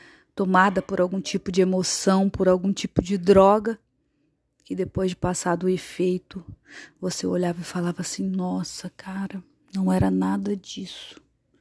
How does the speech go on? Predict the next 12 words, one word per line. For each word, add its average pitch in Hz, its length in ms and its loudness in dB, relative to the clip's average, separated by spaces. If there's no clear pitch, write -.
Pois 185 380 -2
é. 170 200 -4
Então 185 280 0
eu 180 40 0
queria 190 220 -4
falar 185 340 -4
desse 208 460 2
sentimento 190 800 -4
raso. 180 480 -4
Cuidado, 180 600 0
gente. 185 680 0
Cuidado 190 800 2